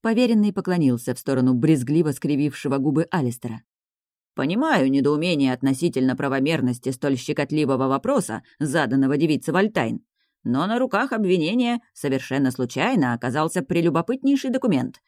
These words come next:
а именно договор, заключенный лордом Мороузом и Адель Вальтайн, стоящей сейчас перед вами. Позвольте, я вам его процитирую". Король молча кивнул,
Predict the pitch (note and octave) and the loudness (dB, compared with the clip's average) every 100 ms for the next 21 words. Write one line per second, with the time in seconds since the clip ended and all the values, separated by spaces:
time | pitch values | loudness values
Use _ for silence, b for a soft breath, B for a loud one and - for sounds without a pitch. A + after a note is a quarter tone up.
0 | _ - D#3 D3+ D3+ G3+ B3+ C4 - - | _ -2 2 2 2 2 0 -4 -6 0
1 | E3 D#3+ A3+ C#4 - - A#2 C#3+ C3+ E3 | 2 2 2 0 -4 -6 -4 -2 -2 0
2 | D3+ C#3 C#3+ E3 A#2+ C3+ B2 C3+ A#3 A#3+ | 2 2 2 2 2 2 2 0 0 2
3 | A#3 A3+ B _ - C#3+ C#3+ F#3+ G3 F#3 | 2 0 B _ 0 2 4 4 4 4
4 | F#3+ G#3+ D#4 B2 - - C#3 C#3 B2 B2 | 2 0 0 0 -4 -6 -2 0 0 -4
5 | C3+ C#3 C#3+ C3+ C3 C3+ - F#3+ A2 - | -6 -4 -4 -4 -2 -2 0 0 -2 -6
6 | _ _ _ - C3+ F#3 E4+ A#3+ D#3+ B2+ | _ _ _ -8 -6 -2 -2 0 4 4
7 | B2+ G3+ G#3 G3+ F#3 A3+ A3+ B3 D#4 G3+ | 4 2 2 0 0 0 -2 -4 -2 0
8 | B2+ B2 - _ _ _ _ _ _ _ | 2 0 -6 _ _ _ _ _ _ _
9 | _ - F3 A#3 B3 A#3 A#3 B3+ A#3+ G#3 | _ 0 2 4 4 4 2 -2 -2 0
10 | D3+ A#2+ A2+ | 2 0 -4